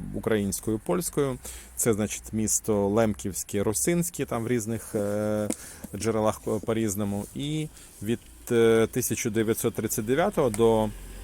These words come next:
здається, до сорок восьмого, значить, це була частиною, частиною Дрогобицької області України, радянської України. Значить, починаємо це, значить, в кадрі,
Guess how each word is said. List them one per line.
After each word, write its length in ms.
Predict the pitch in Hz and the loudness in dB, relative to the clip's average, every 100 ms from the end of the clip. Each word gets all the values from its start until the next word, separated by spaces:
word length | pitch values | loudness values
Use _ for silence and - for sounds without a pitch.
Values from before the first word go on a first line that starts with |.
| - - - - | -14 -12 -10 -2
здається, 240 | 110 107 107 | 0 0 2
до 120 | 110 | 2
сорок 360 | 120 113 - | 2 2 2
восьмого, 640 | 120 156 190 - 143 143 147 - - - - 110 | 2 4 4 4 4 4 2 -2 -10 -10 -8 0
значить, 320 | 123 - 123 | 2 4 2
це 400 | - 151 151 156 - 123 110 | 4 6 6 6 4 0 4
була 260 | 117 127 | 6 6
частиною, 880 | 123 120 - - 131 131 123 123 123 123 - - - - | 4 0 0 2 2 4 2 2 0 -4 -12 -18 -16 -4
частиною 840 | 113 - - 123 123 117 113 104 | -4 -2 0 2 4 4 2 0
Дрогобицької 1000 | 104 101 113 101 117 110 110 - - 104 - | -4 2 4 4 4 2 0 0 0 -2 2
області 600 | 117 113 110 - - 113 - | 0 2 0 -2 -4 -4 -4
України, 960 | 120 113 - 110 113 101 101 98 90 85 85 - - - | -6 -6 -4 -2 -2 -2 -2 -2 0 -4 -8 -16 -16 -4
радянської 540 | 104 117 117 - 110 104 | -2 0 0 -2 -2 -2
України. 440 | - 107 92 82 87 | 0 0 0 -4 -4
Значить, 260 | 107 - | -6 -4
починаємо 540 | 117 - 123 117 104 95 | -6 -2 0 2 2 0
це, 220 | - 110 | 0 0
значить, 300 | 92 101 - | 0 -4 -6
в 100 | - | -8
кадрі, 420 | - 110 95 95 | 2 2 2 -2